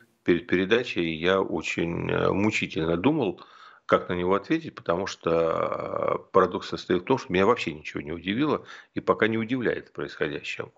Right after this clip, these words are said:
э, даже как-то противно по отношению к самому себе. И потом я подумал, что единственное, что меня удивило, это уровень каких-то ожиданий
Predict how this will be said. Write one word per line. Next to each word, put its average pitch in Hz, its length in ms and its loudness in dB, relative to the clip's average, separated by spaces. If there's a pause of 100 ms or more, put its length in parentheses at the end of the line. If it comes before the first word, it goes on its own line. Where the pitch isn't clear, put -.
(580)
э, 78 260 2
даже 95 220 0
как-то - 220 0
противно 80 500 0
по - 140 -10
отношению 80 440 -10
к - 60 -18
самому 80 320 -2
себе. - 420 -4 (420)
И 95 120 0
потом 110 240 4
я 147 60 0
подумал, 151 280 0
что - 160 -4
единственное, 127 400 -4
что - 160 -2
меня 113 220 0
удивило, 135 880 0
это 101 800 2 (380)
уровень 95 960 0
каких-то - 800 0
ожиданий 104 1000 -2